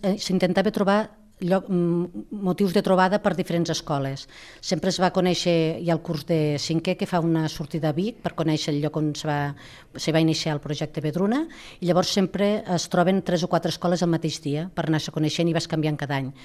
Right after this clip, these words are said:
Per tant, això ja ho fèiem, però ara, evidentment, ho haurem de fer totes trenta-sis escoles. No es podrà fer tan sovint perquè moure trenta-sis escoles és molta gent, però sí que es va fent.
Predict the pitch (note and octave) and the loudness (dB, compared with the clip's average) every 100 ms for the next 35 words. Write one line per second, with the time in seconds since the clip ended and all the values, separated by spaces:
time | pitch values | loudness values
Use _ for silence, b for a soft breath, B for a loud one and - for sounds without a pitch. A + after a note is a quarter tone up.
0 | B B D3 D#3+ D#3+ E3 D#3+ D#3 D3 C#3+ | B B -4 2 2 2 0 0 -4 -2
1 | D3 D3+ E3+ - - - E3+ D#3 D#3 E3 | 0 0 -2 -6 -20 -8 -2 2 4 6
2 | E3+ F3 G3+ - - E3+ D#3+ D#3+ E3 D#3+ | 6 4 0 -8 -14 -4 0 0 0 -2
3 | D#3 E3+ D#3 D#3+ D3 D#3 D#3 D#3 - E3+ | -4 -6 -4 -6 -4 -4 -4 -2 0 2
4 | F#3 - B - F3 - E3 D#3+ E3 E3 | 2 -4 B -4 -4 0 0 0 0 0
5 | D#3 D#3+ E3+ D#3+ D#3 C3+ D3+ C#3+ D#3 D#3 | 0 0 0 0 0 -4 -2 0 2 2
6 | C#3+ D3 C#3+ B B - D#3 D#3 - D#3 | 0 -2 -4 B B -2 0 0 -2 -4
7 | D#3+ - D#3+ D3+ C#3+ - D#3 C#3+ D3+ C#3+ | -4 -2 -2 0 -2 -6 -8 -4 -4 -4
8 | D#3 D3 C#3+ F3+ G3+ G#3 D3 - C#3 C3 | -2 -2 -2 -2 -2 -2 -6 -6 -10 -10
9 | C#3 D3 - - b b b - C#3 B2+ | -10 -10 -14 -20 b b b -14 -12 -12
10 | - A#2+ | -12 -14